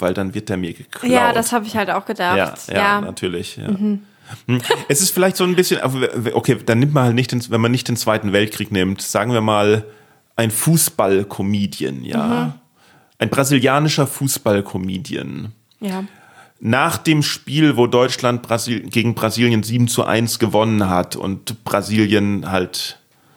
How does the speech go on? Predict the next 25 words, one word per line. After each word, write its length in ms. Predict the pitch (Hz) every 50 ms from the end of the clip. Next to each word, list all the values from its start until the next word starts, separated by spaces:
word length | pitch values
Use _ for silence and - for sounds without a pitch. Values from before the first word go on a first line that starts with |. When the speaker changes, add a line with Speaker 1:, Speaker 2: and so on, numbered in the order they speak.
| _ _ _ _ _ _ _ _ _ _ _ _ _
Speaker 1:
am 200 | - 104 101 101
Boden 340 | 110 117 120 110 113 107 87
war, 260 | 90 90 90 95 95
weil 160 | 98 92 92
das 200 | - 98 92 -
ist 180 | - 107 - -
halt 220 | 101 90 87 - - - - _
schlimmer, 720 | - - - - 104 113 - 175 139 98 87 82 - - -
als 640 | - 85 78 82 90 92 - - - - - - - - - - - - - - -
so 180 | - - 92 90
einen 380 | 90 92 90 87 87 85 71 -
Rechtsradikalen 960 | - - 92 92 90 - - - - 92 87 87 - 101 90 85 90 90 80
als 180 | 87 98 -
Präsident 500 | - - 98 95 95 92 87 92 92 90
zu 160 | - - 92
haben 280 | 87 85 87 95 - 92
oder 160 | 85 85 92
den 160 | 85 95 92
Regenwald 500 | - - 101 98 113 104 90 87 85 -
abzuholzen, 680 | - 80 - - - 95 87 92 90 90 95 - - 123
Speaker 2:
Mhm. 420 | 123 262 233 233 247 247 247 269 285 -
Speaker 1:
ist 180 | 117 107 - 123
natürlich 360 | 120 117 - 127 120 127 -
schlimmer. 540 | - 147 170 160 107 87 90 104 - - -
Äh, 760 | 90 85 78 76 71 69 - - - - - - - -